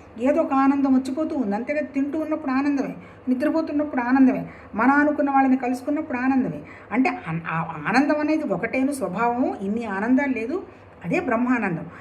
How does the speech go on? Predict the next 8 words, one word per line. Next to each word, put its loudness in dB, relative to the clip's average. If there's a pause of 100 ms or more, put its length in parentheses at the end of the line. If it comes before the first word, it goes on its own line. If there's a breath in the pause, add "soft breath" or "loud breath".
(240 loud breath)
కాకపోతే 0
ఏంది? 4 (120)
అఖండమైనటువంటి 0
ఆ -2
ఆనందాన్ని 2
మనం -2
ఏం 2
చేస్తున్నాము? -4